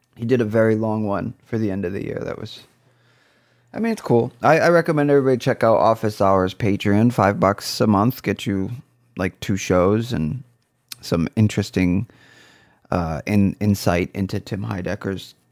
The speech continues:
vibe. And they're doing some interesting stuff. Do you know Doug?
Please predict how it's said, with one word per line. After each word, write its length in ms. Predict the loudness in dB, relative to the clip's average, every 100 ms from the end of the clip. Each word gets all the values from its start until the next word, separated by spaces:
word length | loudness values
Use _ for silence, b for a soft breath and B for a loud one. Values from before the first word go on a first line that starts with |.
| _
vibe. 400 | -4 0 0 -2
And 140 | 0
they're 80 | 0
doing 220 | 2 2
some 160 | 2 0
interesting 340 | 0 0 0
stuff. 80 | 0
Do 80 | 2
you 60 | 2
know 100 | 2
Doug? 420 | 4 4 4